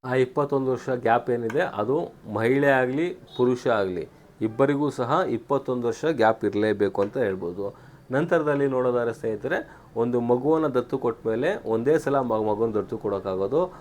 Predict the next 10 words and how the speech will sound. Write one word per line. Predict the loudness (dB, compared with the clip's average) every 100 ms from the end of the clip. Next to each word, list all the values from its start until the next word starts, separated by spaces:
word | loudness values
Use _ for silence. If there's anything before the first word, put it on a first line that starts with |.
| -4
ಆ | 2
ಮಗು, | 2 2 -2 0
ದತ್ತು | -2 2 2
ತಗೊಂಡಿರೋ | 4 2 2 2
ಮಗುನ | 0 0 0
ಇನ್ನೊಬ್ರಿಗೆ | 0 -2 0 0 2 2 2
ದತ್ತು | 0 0 -2
ಕೊಡೋದಕ್ಕೆ | 0 0 -2
ಸಾಧ್ಯ | -2 -4 -2
ಇಲ್ಲ. | -2 -2 -2 -4